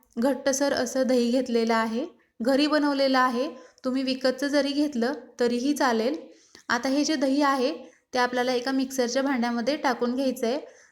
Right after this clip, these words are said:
तर मी इथे एक मोठं मिक्सरचं भांडं घेतलंय, त्यामध्ये सर्व दही आपण टाकून घेऊया. त्यानंतर लगेचच आपल्याला यामध्ये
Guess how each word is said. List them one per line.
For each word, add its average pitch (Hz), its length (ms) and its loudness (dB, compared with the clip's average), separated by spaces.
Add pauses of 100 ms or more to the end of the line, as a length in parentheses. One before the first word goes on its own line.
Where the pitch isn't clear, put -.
(140)
तर 269 100 0
मी 294 120 0
इथे 311 180 -2
एक 320 140 -2
मोठं 294 260 0
मिक्सरचं 285 440 -2
भांडं 262 320 0
घेतलंय, 262 420 -4 (300)
त्यामध्ये 247 400 0
सर्व 294 320 2
दही 247 220 2
आपण 240 300 -2 (300)
टाकून 233 320 -2
घेऊया. 247 480 0 (680)
त्यानंतर 311 360 0
लगेचच 320 480 0
आपल्याला 240 360 0
यामध्ये 240 520 2